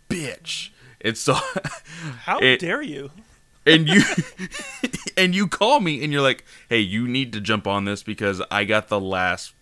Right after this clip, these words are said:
Speaker 1: digital." And I was like, "Okay." I'm texting Abby,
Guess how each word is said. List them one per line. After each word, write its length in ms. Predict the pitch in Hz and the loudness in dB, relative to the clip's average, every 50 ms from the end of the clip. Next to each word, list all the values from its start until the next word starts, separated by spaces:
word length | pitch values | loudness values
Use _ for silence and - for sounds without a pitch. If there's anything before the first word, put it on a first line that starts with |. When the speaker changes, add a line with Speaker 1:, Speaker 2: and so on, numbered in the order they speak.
| _ _ - | _ _ -2
Speaker 1:
digital." 500 | 120 120 110 - 101 87 87 80 - _ _ - - - - - | -2 -2 -2 -4 -8 -6 -6 -8 -8 _ _ -20 -20 -20 -20 -14
And 40 | - | -8
I 40 | 95 | -8
was 100 | 98 80 | -6 -4
like, 100 | 98 90 | -2 -2
"Okay." 400 | 92 104 - 110 95 87 78 - _ _ - - - - - - - _ - | -2 -2 -2 -2 -2 -2 -2 -6 _ _ -20 -20 -20 -20 -20 -20 -20 _ -6
I'm 180 | - - 110 107 | -4 -4 -4 -4
texting 500 | - - 139 139 139 - 151 147 135 110 | 0 0 0 0 0 -2 -4 -4 -2 0
Abby, 480 | 92 107 104 104 95 87 78 78 82 | 0 2 0 0 -2 -6 -12 -12 -14